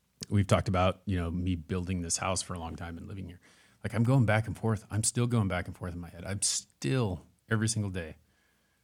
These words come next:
thinking, "What's the right thing? How is it gonna work? What can I do?" You know,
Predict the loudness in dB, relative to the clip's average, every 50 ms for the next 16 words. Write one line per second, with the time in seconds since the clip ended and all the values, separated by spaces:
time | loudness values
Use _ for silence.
0 | _ _ _ _ _ _ _ _ _ _ _ _ _ _ 2 2 2 2 2 0
1 | 0 2 4 4 4 2 2 0 0 0 0 2 2 0 0 -2 -4 -4 -6 -6
2 | -6 -6 -10 -16 _ _ _ _ _ _ _ _ _ _ _ _ -4 -2 -2 0
3 | 2 2 2 2 2 0 -2 -2 -2 -4 -4 -6 -8 -12 -12 -14 -20 _ _ _
4 | _ -10 -6 0 2 2 2 2 0 0 0 0 0 -2 -4 -6 -10 -12 -12 -16
5 | -20 _ _ _ _ _ _ _ _ _ _ _ _ _ _ _ _ -2 0 0
6 | 2 0 -2 -4